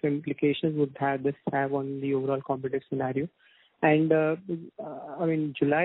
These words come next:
again, retail sales, would you say it is, uh, around eighty-five, ninety percent of, uh, uh, last year, the recurrent trends?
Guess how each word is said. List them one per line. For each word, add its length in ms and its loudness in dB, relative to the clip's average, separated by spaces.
again, 240 0
retail 420 -2
sales, 220 -2
would 140 -2
you 220 -2
say 240 0
it 40 -2
is, 200 -2
uh, 280 -2
around 260 -2
eighty-five, 360 -2
ninety 220 -4
percent 520 -4
of, 100 -4
uh, 220 0
uh, 120 0
last 340 0
year, 200 -2
the 120 0
recurrent 460 -4
trends? 260 -4